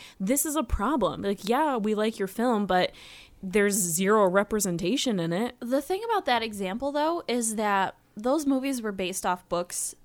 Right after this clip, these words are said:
Speaker 2: that were written, like, a bajillion years ago.
Speaker 1: Yeah.
Speaker 2: This
Speaker 1: And they
Speaker 2: movie
Speaker 1: did, and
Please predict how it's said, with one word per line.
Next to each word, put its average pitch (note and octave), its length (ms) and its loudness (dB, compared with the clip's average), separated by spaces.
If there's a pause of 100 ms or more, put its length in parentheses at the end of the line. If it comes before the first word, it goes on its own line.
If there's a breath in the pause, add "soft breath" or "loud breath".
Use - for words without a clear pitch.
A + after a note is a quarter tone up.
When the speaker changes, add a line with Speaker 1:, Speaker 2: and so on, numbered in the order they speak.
Speaker 2:
that G3 180 -2
were F#3 180 -6
written, F3 460 -6
like, B2 320 -12 (580)
a G3 80 0
bajillion F3 640 -2
years D3+ 220 -8
ago. - 320 -8
Speaker 1:
Yeah. A3 400 2
Speaker 2:
This C4 240 2
Speaker 1:
And C4+ 160 8
they B3 100 8
Speaker 2:
movie A3 120 2
Speaker 1:
did, D#4 360 6
and A#3+ 200 2